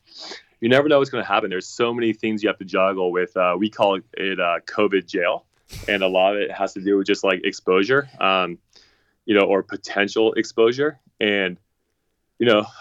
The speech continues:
um, there's a lot of things you have to juggle and you just don't know. So we typically live in, like, a forty-eight hour bubble. Uh, I haven't even thought about the logistics of Saturday yet. I mean, they're all planned, but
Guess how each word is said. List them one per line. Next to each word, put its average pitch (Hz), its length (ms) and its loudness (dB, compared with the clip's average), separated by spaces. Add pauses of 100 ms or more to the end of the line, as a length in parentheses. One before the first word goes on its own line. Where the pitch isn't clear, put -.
(300)
um, 107 440 -2
there's 107 200 -6
a 113 40 -4
lot 117 140 -2
of 117 60 -8
things 120 200 -8
you 113 40 -2
have 107 80 -2
to 104 80 -10
juggle 101 320 -4
and 92 100 -6
you 92 100 -10
just 92 300 -10
don't 101 240 4
know. 92 360 2 (200)
So 98 480 2
we 110 140 -2
typically 113 340 -2
live 104 300 -4
in, 101 80 -4
like, 92 140 -6
a 90 60 -6
forty-eight 92 380 -2
hour 85 220 -2
bubble. 85 420 -4 (240)
Uh, 90 280 0 (280)
I 101 140 4
haven't 113 160 2
even 104 220 -4
thought 95 200 -2
about 95 160 -6
the 98 80 -10
logistics 92 540 -8
of 92 180 0
Saturday 92 480 4
yet. 90 180 2
I 107 60 2
mean, 107 160 2
they're 101 100 4
all 95 120 2
planned, 95 440 -6
but 87 220 -4